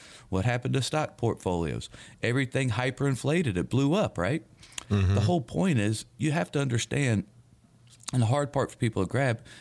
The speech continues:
Speaker 1: is cycles are cyclical. That's why they call 'em cycles, right?
Speaker 2: Right.
Speaker 1: And so <laughs> it's a matter of
Speaker 2: <laughs>
Speaker 1: being on the right end of a cycle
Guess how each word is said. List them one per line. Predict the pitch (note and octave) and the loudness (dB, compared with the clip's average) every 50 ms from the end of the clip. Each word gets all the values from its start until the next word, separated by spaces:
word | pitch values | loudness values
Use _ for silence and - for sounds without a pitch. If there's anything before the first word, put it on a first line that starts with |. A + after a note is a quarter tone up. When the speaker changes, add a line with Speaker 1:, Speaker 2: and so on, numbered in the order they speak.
| - - - - | -20 -14 -6 -2
Speaker 1:
is | C3+ B2 A2+ | -2 0 0
cycles | - - - C3 D3 D#3+ - - B2+ B2+ - - - | -2 -2 -2 0 -2 -2 -2 -2 -2 -2 -4 -2 -2
are | A2+ A#2 | 0 0
cyclical. | A2+ - E3 F3+ F3+ - C3+ - C#3+ G#2 - - - - - - | 0 0 0 -2 -2 -2 -2 0 -2 -2 -2 -6 -12 -20 -6 -4
That's | A#2 A#2 - | -4 -2 0
why | B2 C#3 | 0 0
they | C3+ | 0
call | B2+ C#3+ C3+ C3 | 0 0 0 0
'em | C3 | 0
cycles, | - D#3+ D#3+ E3+ - G#2 E2 - - - | 0 0 -2 0 0 -2 -4 -4 -4 -2
right? | - G#2 A#2+ | 0 0 2
Speaker 2:
Right. | C3+ B2+ F2+ D2 - - - - - - | 2 0 0 -2 -4 -6 -12 -16 -4 -2
Speaker 1:
And | A#2+ A#2 | 0 0
so | - - - - D#3 | 0 0 0 2 2
<laughs> | C#3 D#3 | 2 2
it's | D#3+ - - | 2 2 0
a | C3 | 0
matter | B2 C#3+ C#3+ C3+ C3 B2+ | 0 0 0 2 2 2
of | A#2 - - | 2 2 2
Speaker 2:
<laughs> | - D3+ C3+ C3 C3+ A2 | 2 2 2 4 4 4
Speaker 1:
being | G2+ D3+ E3+ E3+ | 4 2 2 2
on | D#3 D3 C3 | 2 2 2
the | B2 | 2
right | A2+ G#2+ C#3 D3+ D#3 D#3 D3 - - | 2 2 2 2 2 0 0 0 0
end | C#3+ E3+ G3+ G3 E3 C3+ A#2 | 0 2 2 4 4 4 2
of | A2 F#2 | 2 2
a | G2+ G2 | 0 0
cycle | - - G2 F#2 F2 - F#2 F#2+ A2+ A2+ | 0 0 0 0 0 0 0 -2 -2 -2